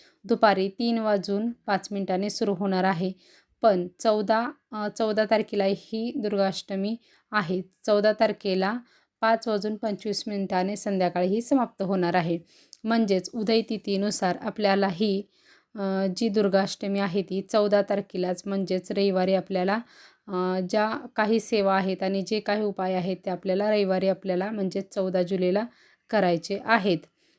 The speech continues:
तर आता आपण आपल्या लक्ष्मी मातेला प्रसन्न करून घेण्यासाठी प्रथम आपण, अ, काय करायचं आहे की आपल्या जो, अ, घराचा जो मुख्य दरवाजा आहे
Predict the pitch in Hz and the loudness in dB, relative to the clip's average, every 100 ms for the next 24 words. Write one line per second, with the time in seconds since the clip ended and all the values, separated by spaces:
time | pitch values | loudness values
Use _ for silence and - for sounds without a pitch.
0 | _ _ 254 254 240 233 220 233 233 - | _ _ 2 6 6 4 -2 -2 -2 0
1 | 196 196 220 214 202 208 208 233 233 214 | -4 -4 -8 -2 0 0 -4 -6 -2 -2
2 | 196 196 190 214 202 214 220 208 196 190 | -2 -2 -2 -4 -4 -6 -6 -2 -2 0
3 | 185 202 196 190 196 185 - 208 202 190 | 0 0 0 -2 -6 -8 -4 -4 -2 -2
4 | 185 202 202 - - - - 202 196 190 | -2 -2 -4 -14 -20 -20 -10 -4 -4 2
5 | 214 214 208 190 185 208 185 196 - 190 | 0 2 0 0 0 -2 -2 -4 -4 -6
6 | - 208 208 214 202 226 240 - 220 208 | -4 -8 -2 -2 0 0 0 -4 -6 -4
7 | 202 202 196 202 196 202 208 202 226 202 | 0 2 2 0 -2 0 -2 -4 -2 2
8 | 196 185 185 196 170 185 | 2 2 2 0 2 -2